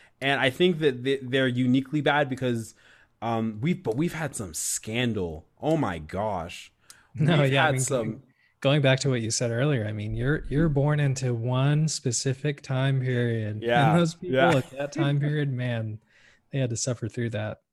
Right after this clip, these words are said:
Speaker 1: Mm.
Speaker 2: That's crazy.
Speaker 1: Yeah. What about you, dude? What are you reading?
Speaker 2: Uh, right now I'm reading I Accuse the Council
Speaker 1: Of
Speaker 2: by,
Speaker 1: course you are. By who?
Speaker 2: uh, Bishop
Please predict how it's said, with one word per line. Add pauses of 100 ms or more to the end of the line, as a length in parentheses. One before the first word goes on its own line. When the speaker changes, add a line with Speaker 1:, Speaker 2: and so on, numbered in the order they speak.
(120)
Speaker 1:
Mm. (760)
Speaker 2:
That's
crazy. (240)
Speaker 1:
Yeah.
What
about
you,
dude?
What
are
you
reading? (880)
Speaker 2:
Uh,
right
now
I'm
reading
I
Accuse
the
Council (300)
Speaker 1:
Of
Speaker 2:
by,
Speaker 1:
course
you
are. (220)
By
who?
Speaker 2:
uh,
Bishop